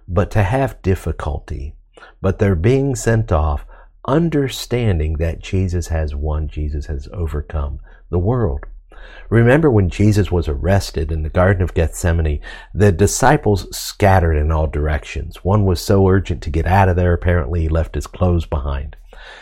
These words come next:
Now Peter and John followed at a distance, and Peter, however, denied Jesus three times, even before servants.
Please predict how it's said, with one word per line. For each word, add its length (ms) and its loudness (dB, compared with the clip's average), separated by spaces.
Now 140 4
Peter 380 4
and 200 4
John 500 2
followed 640 2
at 160 -2
a 60 0
distance, 840 -4
and 380 4
Peter, 500 0
however, 640 -2
denied 640 2
Jesus 460 -2
three 280 -2
times, 480 -2
even 460 2
before 500 0
servants. 760 -4